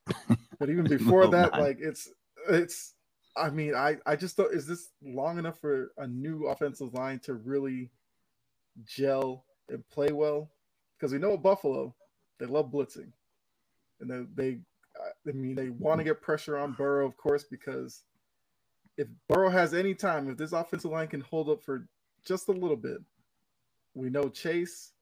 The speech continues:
Speaker 2: Higgins, and Boyd can get open. So that's kinda where I'm torn between this. Like, can the offensive line give Burrow enough time to make plays?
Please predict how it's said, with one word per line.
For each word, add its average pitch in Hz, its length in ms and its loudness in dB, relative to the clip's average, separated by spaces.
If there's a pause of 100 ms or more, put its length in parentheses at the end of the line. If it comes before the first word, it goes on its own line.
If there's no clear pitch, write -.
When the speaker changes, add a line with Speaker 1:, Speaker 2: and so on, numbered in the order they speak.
(280)
Speaker 2:
Higgins, 151 380 -6
and 143 140 -10
Boyd 139 480 0
can 135 160 -4
get 135 140 4
open. 127 400 -6 (1300)
So 143 220 -2
that's 151 240 2
kinda 175 240 0
where 156 300 4 (100)
I'm 127 320 -8 (1080)
torn 190 260 -2
between 139 340 -6
this. - 180 -10
Like, 127 200 -8 (160)
can 185 180 0
the 170 160 -2
offensive 160 340 -4
line 143 200 0
give 143 260 -4
Burrow 139 320 2
enough 127 280 -6
time 131 260 -6
to 127 60 -6
make 127 280 -6
plays? - 440 -10